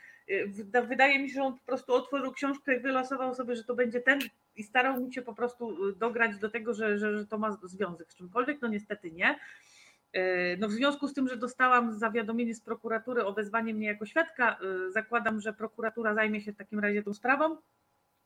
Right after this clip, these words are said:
E, dzisiaj mamy walne zgromadzenie, mm, także jeżeli zus po raz kolejny nie uzna,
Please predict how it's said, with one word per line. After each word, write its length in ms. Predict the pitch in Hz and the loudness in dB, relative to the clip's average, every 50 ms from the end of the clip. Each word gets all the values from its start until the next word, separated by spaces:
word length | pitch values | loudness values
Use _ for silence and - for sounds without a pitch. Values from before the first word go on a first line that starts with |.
| _ _ - - - - - - - - - | _ _ -20 -20 -18 -18 -18 -18 -6 2 4
E, 140 | 208 208 202 | 4 4 4
dzisiaj 300 | 226 254 254 285 277 247 | 2 -2 0 0 2 4
mamy 260 | 254 247 240 233 226 | 4 4 4 4 4
walne 440 | 208 240 233 233 233 220 214 202 196 | 6 6 6 6 6 2 0 0 0
zgromadzenie, 920 | 196 202 214 208 208 190 180 180 185 226 233 262 269 285 302 320 349 359 349 - - - - - _ _ _ | 0 0 0 2 2 2 0 2 4 4 4 6 6 4 4 4 4 2 -2 -6 -18 -20 -20 -20 _ _ _
mm, 480 | 202 202 196 202 202 196 196 196 196 190 | -6 -4 -2 -2 -2 -2 -2 -4 -2 2
także 300 | - 233 220 214 233 240 | 2 2 4 4 0 2
jeżeli 380 | 233 233 220 254 247 233 226 | 2 4 4 4 2 2 0
zus 240 | 220 254 240 247 - _ _ _ _ | 0 -2 -2 -4 -6 _ _ _ _
po 140 | - 240 226 | 2 4 4
raz 160 | 233 226 226 | 4 2 0
kolejny 420 | - - 240 240 240 240 233 220 214 | 0 2 4 4 4 4 4 2 2
nie 140 | 220 220 | 0 0
uzna, 420 | 214 247 240 214 220 214 202 196 | 0 -2 -2 0 0 0 -2 -2